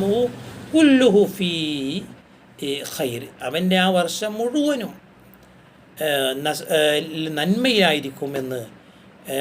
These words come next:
മഹാനായ ഖതീബ് ഷുർബീനി രേഖപ്പെടുത്തുന്നൊരു ഹദീസ് ഇവിടെ രേഖപ്പെടുത്തിയിട്ടുണ്ട്. അബൂ ഹുറൈറയും അബൂ സഈദുൽ ഖുദ്രി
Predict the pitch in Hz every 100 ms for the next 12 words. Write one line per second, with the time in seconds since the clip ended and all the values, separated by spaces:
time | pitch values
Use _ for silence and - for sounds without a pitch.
0 | 135 139 156 147 143 - 131 165 139 -
1 | 143 127 139 135 127 127 131 135 123 123
2 | 131 127 123 131 123 - - - - -
3 | - 143 135 131 131 131 123 120 117 110
4 | 101 98 - - - - - 151 180 202
5 | 208 202 190 190 185 165 185 185 175 165
6 | 185 180 190 175